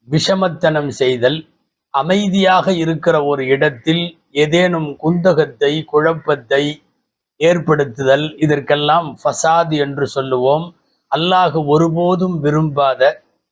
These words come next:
அல்லாஹுவின் எதிரிகளுக்கு மட்டும் பயன்படுத்தப்படுகிற சொல்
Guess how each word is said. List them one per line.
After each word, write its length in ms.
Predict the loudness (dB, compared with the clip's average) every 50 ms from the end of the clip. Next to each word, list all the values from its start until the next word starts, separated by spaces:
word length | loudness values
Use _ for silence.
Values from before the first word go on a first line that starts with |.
| _ -6
அல்லாஹுவின் 640 | -2 0 2 2 2 2 0 0 0 0 0 0 0
எதிரிகளுக்கு 760 | 0 0 2 2 2 2 2 2 2 0 0 -2 -2 0 0 0
மட்டும் 460 | 0 0 -2 -2 -2 -2 -2 0 0
பயன்படுத்தப்படுகிற 1120 | 0 0 2 0 0 -2 -2 -2 -2 0 -2 -2 -2 0 -2 0 0 2 0 2 0 0
சொல் 460 | -2 0 0 0 0 0 -2 -6 -8